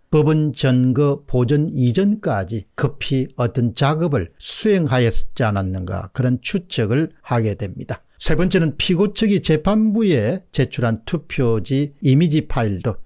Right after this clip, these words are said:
이때 생성되었을 것으로 봅니다. 그러니까 새로 투입된 표로 새로운 이미지를 만드는 데는 불과 몇 시간밖에 걸리지 않는다고 이렇게 전문가들은 정언합니다. 원본을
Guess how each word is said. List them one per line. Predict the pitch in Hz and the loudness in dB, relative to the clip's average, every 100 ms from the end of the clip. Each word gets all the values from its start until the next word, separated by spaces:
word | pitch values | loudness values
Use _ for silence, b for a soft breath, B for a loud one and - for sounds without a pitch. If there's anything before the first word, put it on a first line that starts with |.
| - | -4
이때 | 190 - - 185 156 | -4 -2 0 2 0
생성되었을 | - - 214 202 160 123 131 113 - 104 | -4 0 2 2 2 0 2 0 0 -6
것으로 | - 98 - | -8 -10 -10
봅니다. | - 98 98 - 104 _ - | -12 -10 -10 -10 -14 _ -4
그러니까 | 127 120 117 - 135 - b | 0 2 0 -2 -4 -4 b
새로 | - - 185 190 185 | -6 0 2 2 0
투입된 | - 196 - - 135 123 | -2 -2 0 0 0 0
표로 | - 156 160 165 b - | 0 0 0 -2 b -8
새로운 | - 208 214 190 | -2 2 2 2
이미지를 | 151 139 180 180 175 135 | 2 2 2 2 0 2
만드는 | 104 101 98 107 98 | 0 -2 -2 -2 -2
데는 | 101 98 139 _ - | -4 -4 -8 _ 0
불과 | 131 127 139 131 - | 2 4 2 0 -4
몇 | - 147 | 0 0
시간밖에 | 165 - 185 139 110 107 98 - 135 | 0 -2 0 0 0 -4 -6 -6 -6
걸리지 | 123 127 117 107 | -2 0 0 0
않는다고 | 110 95 107 113 127 117 85 - _ | -2 -2 -4 -2 -4 -6 -8 -10 _
이렇게 | 120 101 110 | -6 -4 -6
전문가들은 | - 113 110 123 131 120 90 101 123 127 | -2 2 2 2 2 0 -2 -4 -4 -4
정언합니다. | 110 98 104 101 101 101 101 - b b _ | -4 -2 -2 -2 -4 -4 -8 -10 b b _
원본을 | 135 160 160 135 127 135 143 | 2 4 4 4 4 2 0